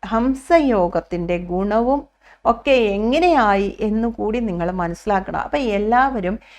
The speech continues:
എല്ലാ ജാതകത്തിലും യോഗങ്ങൾ പലതും എഴുതി വെക്കാം. പരിവർത്തനം, പരിവർത്തനം എന്ന് പറയുന്നൊരു യോഗമല്ല, പരിവർത്തനത്തിൻ്റെ ദശാകാലം വരെയാണെങ്കിൽ അനുഭവങ്ങൾ ഉണ്ടാവും, അത്രയേ ഉള്ളൂ. അപ്പം പരിവർത്തനം, ആ, അതേപോലെ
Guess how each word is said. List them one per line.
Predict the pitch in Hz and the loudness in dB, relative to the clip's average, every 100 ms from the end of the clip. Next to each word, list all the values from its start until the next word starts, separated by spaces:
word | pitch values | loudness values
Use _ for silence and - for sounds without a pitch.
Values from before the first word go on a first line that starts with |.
| _ | _
എല്ലാ | 220 233 247 294 302 | 0 4 4 4 2
ജാതകത്തിലും | 269 226 196 190 196 185 190 | 4 4 2 -2 -2 -4 -4
യോഗങ്ങൾ | 202 196 196 226 247 277 269 262 262 | -2 0 2 2 2 0 0 -2 0
പലതും | - 165 175 190 | 0 0 -2 -4
എഴുതി | 165 165 185 | -4 -2 -2
വെക്കാം. | 185 156 160 143 - 220 | -4 -2 -2 -2 -2 -2
പരിവർത്തനം, | 208 240 247 233 - 202 180 - - | 0 0 2 0 0 -2 -2 -4 -2
പരിവർത്തനം | 233 294 311 320 285 285 277 | -2 0 -2 -2 -4 -4 -4
എന്ന് | 233 240 240 | -4 -2 -2
പറയുന്നൊരു | 214 220 226 | -2 -2 -4
യോഗമല്ല, | 226 202 190 220 240 285 233 147 - 226 | -4 -2 -2 0 0 0 0 -4 -4 -4
പരിവർത്തനത്തിൻ്റെ | 233 277 294 294 277 269 247 247 277 - - _ | -2 -2 -4 -4 -6 -6 -4 -4 -4 -10 -20 _
ദശാകാലം | 214 226 311 349 330 294 226 220 | -2 0 2 2 2 0 0 -2
വരെയാണെങ്കിൽ | 190 185 185 185 190 208 - | -4 -4 -6 -6 -8 -10 -10
അനുഭവങ്ങൾ | 202 214 262 - 330 285 233 | -8 -6 -6 -2 0 0 -2
ഉണ്ടാവും, | 160 147 160 170 - 220 | -2 -4 -4 -6 -8 -6
അത്രയേ | 220 254 247 | -4 -2 -2
ഉള്ളൂ. | 175 165 165 _ - - - | -2 -4 -8 _ -20 -14 -4
അപ്പം | 262 311 - | -2 -2 -2
പരിവർത്തനം, | 208 202 240 311 311 - 214 156 - _ _ _ - | 0 0 -2 -4 -4 -4 -2 -2 -6 _ _ _ -4
ആ, | 190 175 165 - | -2 0 -2 -2
അതേപോലെ | 220 226 233 196 190 190 | -2 0 -2 -2 -2 -4